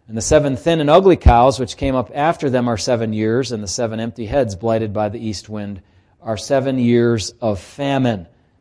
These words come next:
This is the thing which I have spoken to Pharaoh. God has shown Pharaoh what he is about to do. Indeed, seven years of great plenty will come throughout all the land of Egypt,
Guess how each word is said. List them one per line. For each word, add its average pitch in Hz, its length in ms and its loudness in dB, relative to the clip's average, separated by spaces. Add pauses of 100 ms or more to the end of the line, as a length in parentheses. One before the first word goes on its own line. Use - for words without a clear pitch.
(680)
This 120 240 -2
is 131 120 -2
the 139 100 -2
thing 139 300 -2
which 131 180 -2
I 123 120 4
have 120 120 0
spoken 127 400 0
to 120 60 -4
Pharaoh. 120 420 2
God 117 300 2
has 151 100 0
shown 147 260 -4
Pharaoh 117 360 0
what 123 240 2
he 131 80 0
is 117 160 -2
about 113 320 -2
to 113 80 -10
do. 107 400 -2 (400)
Indeed, 127 440 2
seven 127 360 0
years 135 320 2
of 120 100 -4
great 120 260 0
plenty 160 440 0
will 127 160 2
come 131 280 -4
throughout 117 380 2
all 139 240 6
the 156 80 4
land 127 240 0
of 104 140 -6
Egypt, 110 420 -6